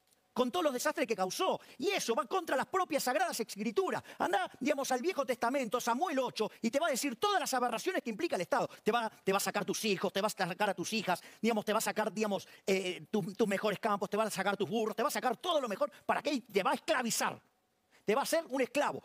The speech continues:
O si no, podemos ir al Evangelio de San Lucas. En el Evangelio de San Lucas, cuando da la tercera, digamos, la, la tercera tentación, el maligno lo lleva a un monte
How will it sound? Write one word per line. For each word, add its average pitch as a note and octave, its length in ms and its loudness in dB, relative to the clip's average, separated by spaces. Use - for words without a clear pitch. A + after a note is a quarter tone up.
O B3+ 100 2
si - 100 -2
no, E4 140 0
podemos C#4+ 360 -2
ir D4+ 140 -4
al A3 120 2
Evangelio B3 400 0
de A3+ 60 0
San B3+ 180 0
Lucas. - 480 -4
En A3+ 80 2
el C4+ 80 2
Evangelio C#4+ 380 0
de B3 60 -2
San B3 180 -2
Lucas, A3 300 -2
cuando A#3 340 -2
da D#4 140 0
la E4+ 100 -2
tercera, B3 720 0
digamos, G#3 320 0
la, G3+ 240 2
la F#3 120 2
tercera C4 380 0
tentación, G3 680 0
el G#3 160 2
maligno B3+ 360 2
lo C4 120 2
lleva D#4+ 220 2
a - 20 0
un C#4 260 -2
monte G#3+ 480 0